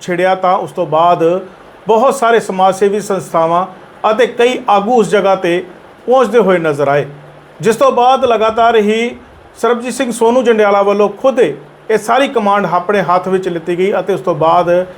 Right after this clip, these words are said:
ਇੱਕ ਪ੍ਰੋਗਰਾਮ ਕਰਵਾਉਣ ਦੀ ਸ਼ੁਰੂਆਤ ਕੀਤੀ ਗਈ ਜਨਰਲ ਹਰਬਖਸ਼ ਸਿੰਘ ਹੁਣਾਂ ਦੀ, ਜਿਸ ਨੂੰ ਲੈ ਕੇ ਸੋਨੂ ਜੰਡਿਆਲਾ ਹੁਣੇ ਸਾਡੇ ਨਾਲ ਮੌਜੂਦ ਨੇ। ਗੱਲਬਾਤ ਵੀ ਕਰਾਂਗੇ ਤੇ ਜਾਣਨ ਦੀ ਵੀ ਕੋਸ਼ਿਸ਼ ਕਰਾਂਗੇ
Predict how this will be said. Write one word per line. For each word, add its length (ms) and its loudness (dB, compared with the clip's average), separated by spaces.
ਇੱਕ 160 0
ਪ੍ਰੋਗਰਾਮ 460 2
ਕਰਵਾਉਣ 400 -2
ਦੀ 220 -4
ਸ਼ੁਰੂਆਤ 560 2
ਕੀਤੀ 300 -8
ਗਈ 280 -2
ਜਨਰਲ 460 2
ਹਰਬਖਸ਼ 280 0
ਸਿੰਘ 180 -2
ਹੁਣਾਂ 200 -4
ਦੀ, 180 -8
ਜਿਸ 140 2
ਨੂੰ 160 4
ਲੈ 200 2
ਕੇ 200 2
ਸੋਨੂ 260 0
ਜੰਡਿਆਲਾ 360 2
ਹੁਣੇ 220 0
ਸਾਡੇ 200 -2
ਨਾਲ 120 0
ਮੌਜੂਦ 340 -4
ਨੇ। 100 0
ਗੱਲਬਾਤ 480 0
ਵੀ 120 -2
ਕਰਾਂਗੇ 400 0
ਤੇ 120 -2
ਜਾਣਨ 360 0
ਦੀ 80 0
ਵੀ 120 -2
ਕੋਸ਼ਿਸ਼ 400 -4
ਕਰਾਂਗੇ 500 0